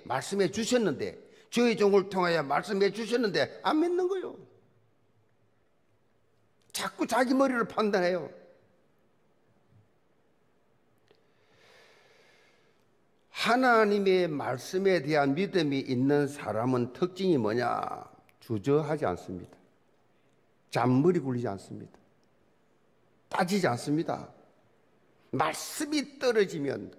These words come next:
그대로 실천합니다. 아멘. 저는 그래서 살았습니다.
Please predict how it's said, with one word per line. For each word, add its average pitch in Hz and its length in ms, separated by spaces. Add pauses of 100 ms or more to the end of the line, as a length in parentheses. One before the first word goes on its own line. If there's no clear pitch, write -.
그대로 508 600
실천합니다. - 680 (1160)
아멘. 175 560 (1300)
저는 151 300
그래서 123 320
살았습니다. - 600